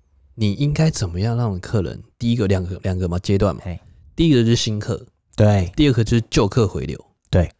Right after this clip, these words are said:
Speaker 1: 你怎么优化这两个东西？
Speaker 2: 是。
Speaker 1: 对，所以这两个东西你怎么把它加成放大，
Speaker 2: 嗯。
Speaker 1: 才是这家店可以持续长久下去的一个关键。
Speaker 2: 因为旧客一定会流失，新客不一定会来。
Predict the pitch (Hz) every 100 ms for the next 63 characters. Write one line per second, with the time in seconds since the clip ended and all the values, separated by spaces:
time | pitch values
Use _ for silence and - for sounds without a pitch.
0 | _ - 127 101 87 110 107 117 98 98
1 | 69 62 60 98 - - - 90 82 -
2 | _ - - - 117 131 170 123 95 98
3 | 107 107 98 104 90 80 80 87 107 -
4 | 101 107 - 71 - 107 85 - 78 -
5 | _ _ _ _ _ 98 92 92 87 101
6 | - 107 98 101 90 101 - 87 - -
7 | 85 87 - 98 - _ - 90 90 -
8 | - 87 95 87 - - - 185 - 185
9 | 156 170 135 127 123 101 95 - 98 -
10 | 147 147 117 113 101 101 92 - -